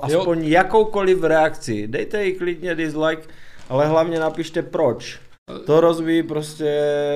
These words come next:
Speaker 1: Komunikaci.
Speaker 2: tvůrce, tvůrci, tvůrce v tom, aby prostě byl schopný se přiblížit k vaší představě o tom, jak by to mělo vypadat, nebo právě tady ta komunikace vede k tomu, že ten pořad prostě se rozšíří, což je zřejmě tvoje vize, samozřejmě.
Speaker 1: Jasné, jasné.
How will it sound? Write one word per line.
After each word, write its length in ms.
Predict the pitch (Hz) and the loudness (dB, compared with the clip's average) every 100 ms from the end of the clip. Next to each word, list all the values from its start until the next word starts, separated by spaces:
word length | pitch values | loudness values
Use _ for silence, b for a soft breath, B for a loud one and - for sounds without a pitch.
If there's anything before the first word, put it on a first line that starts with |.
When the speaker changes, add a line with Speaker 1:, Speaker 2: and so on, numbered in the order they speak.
| 143 143 | -2 -2
Speaker 1:
Komunikaci. 440 | 151 147 139 165 | -2 0 0 0
Speaker 2:
tvůrce, 180 | 147 131 131 | -2 -4 -8
tvůrci, 840 | 151 175 - - 165 165 156 143 135 | -4 -4 -4 -2 0 0 0 -2 -2
tvůrce 360 | 160 160 170 | -6 -4 -4
v 80 | - | -4
tom, 340 | - 143 160 | -2 0 0
aby 240 | 151 139 147 | -2 -2 -4
prostě 440 | 139 147 - 143 | -6 -8 -6 -6
byl 320 | 135 120 131 | -6 -4 -4
schopný 600 | 147 - 151 156 151 165 156 B B | -4 -8 -10 -8 -8 -8 -10 B B
se 120 | - 135 | -10 -8
přiblížit 600 | - 151 151 151 151 131 | -4 -4 -2 -4 -4 -6
k 80 | 113 | -6
vaší 720 | 117 117 120 123 - 135 143 | -4 0 0 0 -6 -6 -6
představě 640 | 139 135 131 - 135 135 131 | -6 -10 -10 -4 -4 -2 -4
o 120 | 131 | -6
tom, 200 | 139 135 | -6 -4
jak 160 | 127 127 | -4 -4
by 100 | 127 | -8
to 140 | 135 | -6
mělo 300 | 127 127 131 | -4 -2 -2
vypadat, 520 | 131 131 139 151 151 | -4 -4 -2 0 -2
nebo 220 | 143 131 127 | -4 -8 -6
právě 320 | 131 131 127 | -4 -2 -2
tady 220 | 135 131 | -4 -4
ta 120 | 131 | -8
komunikace 720 | 123 127 131 127 131 127 135 | -6 -6 -4 -4 -4 -6 -4
vede 220 | 127 123 120 | -4 -4 -4
k 60 | |
tomu, 520 | - 127 123 135 180 B B B B B - | -4 -4 -2 -4 -6 B B B B B -6
že 100 | 123 | -4
ten 240 | 131 139 139 | -2 -4 -2
pořad 380 | 139 139 135 | -2 0 -2
prostě 320 | - 135 127 135 | -4 -8 -8 -8
se 200 | 143 131 | -2 0
rozšíří, 600 | 127 127 135 131 147 135 | 0 -2 -6 -4 -4 -4
což 220 | 131 120 | -6 -2
je 200 | 123 123 | 0 0
zřejmě 400 | 113 120 120 120 | -2 -2 -2 -4
tvoje 320 | 117 113 117 | -4 -6 -4
vize, 280 | 117 113 127 | -4 -6 -8
samozřejmě. 460 | 131 123 120 117 120 | -8 -8 -6 -6 -4
Speaker 1:
Jasné, 200 | 127 139 | -2 -2
jasné. 580 | 147 143 - 156 143 | -2 -4 -6 -10 -10